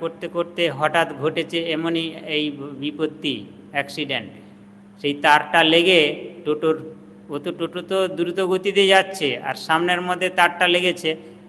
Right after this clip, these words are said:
আর নারায়ণী তো টোটোর পিছনের সিটে বসে আছে, সামনের দিকে ড্রাইভার, আর সেই গতিতে এবং টোটোর সামনের দু চাকা একদম উপরের দিকে উঠে গেছে, উল্টে যায়, যায়।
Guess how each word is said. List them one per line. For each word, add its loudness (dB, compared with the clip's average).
আর -2
নারায়ণী 4
তো -2
টোটোর -4
পিছনের -2
সিটে -2
বসে 0
আছে, 0
সামনের 0
দিকে -2
ড্রাইভার, 4
আর 4
সেই 0
গতিতে 0
এবং -2
টোটোর -4
সামনের -2
দু -4
চাকা 2
একদম 2
উপরের -2
দিকে -2
উঠে -2
গেছে, -4
উল্টে 2
যায়, 2
যায়। -2